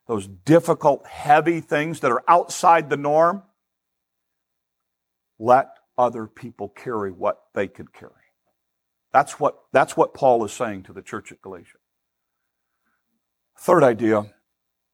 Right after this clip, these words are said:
is this. It's just, it's, it doesn't, um, surprise me. "Cast all your care and anxiety on him because he cares for you."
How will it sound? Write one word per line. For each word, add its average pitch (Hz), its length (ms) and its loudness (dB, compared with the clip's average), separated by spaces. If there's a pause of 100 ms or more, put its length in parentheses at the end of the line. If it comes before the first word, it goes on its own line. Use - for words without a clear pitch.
(360)
is 95 180 -12
this. 98 400 -2
It's - 160 -20
just, - 140 -20 (120)
it's, - 160 -20 (200)
it 117 140 -16
doesn't, 131 380 0 (1500)
um, 104 460 -2 (100)
surprise 113 560 0
me. 87 260 -12 (1700)
"Cast 127 300 2
all 135 140 6
your 160 100 0
care 143 280 0
and 123 120 -6
anxiety 113 600 -2
on 110 140 -2
him 101 180 -12
because 95 340 -16
he 98 80 -16
cares 92 280 -10
for - 120 -18
you." 82 140 -20